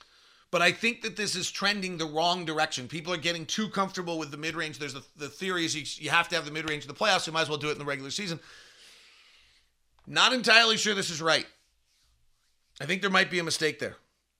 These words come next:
Here's the other one that's really interesting to me. I really zeroed in on the rim last night. So Golden State's doing what Golden State's doing. Of the top ten teams denying shots at the rim, Boston's the s-,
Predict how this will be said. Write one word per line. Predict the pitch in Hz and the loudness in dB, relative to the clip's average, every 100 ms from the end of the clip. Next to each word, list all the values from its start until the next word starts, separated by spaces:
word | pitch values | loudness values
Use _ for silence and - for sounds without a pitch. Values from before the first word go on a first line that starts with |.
| _ _ _ | _ _ _
Here's | 233 339 339 | 4 4 8
the | 277 | 8
other | 240 226 | 8 6
one | 202 | 0
that's | 180 143 | -2 -6
really | 165 190 180 | 0 2 2
interesting | 165 - 131 | 0 -4 -8
to | |
me. | 117 95 _ _ _ _ _ _ _ _ _ _ | -12 -16 _ _ _ _ _ _ _ _ _ _
I | 160 | -6
really | 185 233 320 294 | 0 4 6 6
zeroed | 175 240 220 | 6 6 6
in | 196 | 4
on | 180 175 | 0 -2
the | |
rim | 151 147 | -6 -6
last | 127 113 113 | -6 -6 -8
night. | 90 _ _ _ _ _ _ _ _ _ - - - _ | -14 _ _ _ _ _ _ _ _ _ -20 -20 -20 _
So | - 202 196 - _ _ _ _ _ _ - | 2 2 2 -2 _ _ _ _ _ _ 0
Golden | 285 339 | 2 2
State's | 247 262 240 | 2 2 0
doing | - 214 | 0 -2
what | 190 | -2
Golden | 180 190 190 | 0 0 0
State's | 175 165 | -2 -2
doing. | 156 147 123 | -4 -8 -4
Of | 165 | -4
the | 170 | -4
top | 185 - 254 415 - | -6 4 6 6 0
ten | 214 247 240 | 0 0 0
teams | 156 202 185 151 | -4 -4 -4 -6
denying | - 165 170 190 214 | -6 0 6 8 8
shots | 208 196 180 175 | 2 2 2 0
at | |
the | 156 | -6
rim, | 151 120 - - - - - _ - | -8 -8 -12 -20 -20 -20 -20 _ 4
Boston's | 185 233 247 254 185 | 8 8 6 0 -2
the | |
s-, | 190 - | -2 -2